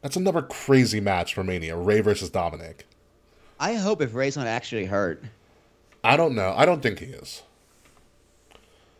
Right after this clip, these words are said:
Speaker 1: I don't think he is at all. But if anyway, you can save him for a while. Dominic's doing this dumb shit right there. Rey can come back from a save, and then you get Rey versus Dominic at Mania. Perfect.
Speaker 2: Yeah, it's gonna be pretty
Speaker 1: It's
Speaker 2: great.
Speaker 1: great.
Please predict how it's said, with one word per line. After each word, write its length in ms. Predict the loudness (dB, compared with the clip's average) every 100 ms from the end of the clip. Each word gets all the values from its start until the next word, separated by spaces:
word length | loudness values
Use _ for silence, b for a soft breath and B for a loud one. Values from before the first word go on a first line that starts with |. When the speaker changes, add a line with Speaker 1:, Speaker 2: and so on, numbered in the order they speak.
| b _ _ -2
Speaker 1:
I 60 |
don't 100 | 0
think 100 | 0 -2
he 60 |
is 160 | -4 -4
at 60 |
all. 240 | -10 -12 -14 -2
But 180 | 0 2
if 200 | 0 2
anyway, 320 | 0 0 -2
you 80 | -4
can 100 | -6
save 240 | -2 -2
him 80 | 0
for 140 | 0
a 40 | 2
while. 200 | 2 2
Dominic's 400 | 2 0 -2 -4
doing 160 | -4
this 120 | -4
dumb 200 | -4 -4
shit 160 | -4 -6
right 80 | -4
there. 120 | -2
Rey 140 | 0
can 140 | -2 -2
come 160 | -4
back 180 | -2 -2
from 100 | -6
a 20 |
save, 460 | -4 2 4 4 0 -10 B B B
and 140 | -6 -4
then 120 | -2
you 80 | -2
get 180 | -2
Rey 240 | -2 -2 -2
versus 420 | -4 -6 -6 -8
Dominic 520 | -4 -4 -4 -6 -8 -8
at 220 | -10 -10
Mania. 360 | -14 -16 -20 -20 _ _ _ _ _ _ _ _ _ -6
Perfect. 320 | -6 -6 -10 _ -6
Speaker 2:
Yeah, 180 | -2 -2
it's 120 | -2
gonna 120 | -6
be 20 |
pretty 160 | -4 -4
Speaker 1:
It's 100 | -2
Speaker 2:
great. 180 | -2 -4
Speaker 1:
great. 120 | -8